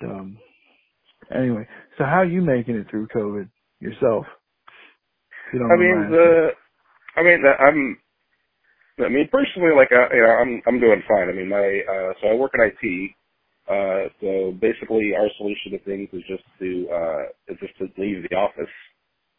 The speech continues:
Speaker 2: So, because obviously you can't have,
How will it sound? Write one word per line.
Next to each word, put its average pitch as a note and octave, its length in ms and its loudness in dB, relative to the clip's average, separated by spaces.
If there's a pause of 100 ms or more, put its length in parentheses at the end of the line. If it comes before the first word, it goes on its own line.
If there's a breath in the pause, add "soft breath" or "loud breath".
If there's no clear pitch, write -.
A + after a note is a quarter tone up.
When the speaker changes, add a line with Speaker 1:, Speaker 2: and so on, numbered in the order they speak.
(1000)
Speaker 2:
So, F2+ 260 -4
because F2 340 -4
obviously G#2+ 420 -4
you F#2+ 180 -6
can't F#2 180 -6
have, F2+ 380 -6